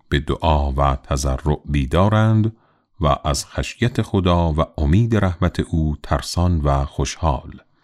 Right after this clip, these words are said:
این افراد کسانی هستند که خدا را در هر حال می‌خوانند و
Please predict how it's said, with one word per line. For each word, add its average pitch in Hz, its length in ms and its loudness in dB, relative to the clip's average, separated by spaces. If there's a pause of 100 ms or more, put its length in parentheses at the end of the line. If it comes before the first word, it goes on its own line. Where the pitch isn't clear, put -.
(1300)
این 131 220 4
افراد 127 500 2
کسانی 104 480 2
هستند 101 480 2
که - 100 -2
خدا 80 420 2
را 80 220 2
در 76 200 0
هر 120 200 -2
حال 98 420 0
می‌خوانند 69 840 0 (520)
و - 100 -2